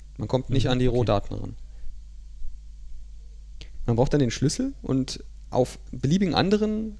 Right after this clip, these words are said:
Speaker 1: Rechnern
Speaker 2: Mhm.
Speaker 1: kann man dann quasi dieselbe f-, denselben Sync-Ordner kann man
Speaker 2: Mhm.
Speaker 1: sich dann auch holen und kann den Schlüssel da, dazu packen und dann hat man die Dateien.
Speaker 2: Mhm. Für den, genau, für den Backup-Ordner hab ich das in der Richtung und dann die andere Geschichte, was ich ja gebaut hab, ist der Webserver, wo wir gest-, also wir haben gestern auch für die Vorlesung das vorbereitet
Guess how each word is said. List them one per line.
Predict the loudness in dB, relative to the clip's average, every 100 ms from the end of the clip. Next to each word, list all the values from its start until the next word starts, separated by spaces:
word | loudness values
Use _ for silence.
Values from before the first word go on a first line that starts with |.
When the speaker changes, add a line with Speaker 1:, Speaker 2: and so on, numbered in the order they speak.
| 2
Speaker 1:
Rechnern | 2 2 2
Speaker 2:
Mhm. | 2
Speaker 1:
kann | 2
man | 2 0
dann | -2 -2
quasi | -2 -2 0
dieselbe | 4 6 6
f-, | 2 -2 -14 -14 -16 -10 -2
denselben | 4 4 4
Sync-Ordner | 2 0 0 0 0 -2
kann | 0
man | 0
Speaker 2:
Mhm. | 2
Speaker 1:
sich | 2
dann | 2
auch | 2 0 -2 2
holen | 4 2 0
und | -4
kann | 0
den | 0
Schlüssel | 0 0 2
da, | 0
dazu | 0 0 0
packen | 0 0 0
und | -2
dann | -2 -2
hat | 0
man | 2
die | 4
Dateien. | 2 2 -4 -2
Speaker 2:
Mhm. | 0 0 2 2 0 -4
Für | 0 2
den, | 4 2 0 -2
genau, | 0 0
für | 2
den | 0 0
Backup-Ordner | 0 0 0 -2 0 0
hab | 0 -2
ich | -2
das | -2 -2
in | -2
der | -2 -2
Richtung | -4 -4 -4 -2
und | -2 0
dann | 0 0 0
die | 2
andere | 2 2 2
Geschichte, | 2 2 0 4
was | 4
ich | 4
ja | 2
gebaut | 0 2 4
hab, | 4
ist | 4 4
der | 4
Webserver, | 4 6 8 8 4 4
wo | 6
wir | 6
gest-, | 6 8
also | 8 6
wir |
haben | 4
gestern | 2 2 2
auch | 2
für | 0
die | -2
Vorlesung | -2 0 4 6 6
das | 4
vorbereitet | 2 0 -2 0 0 0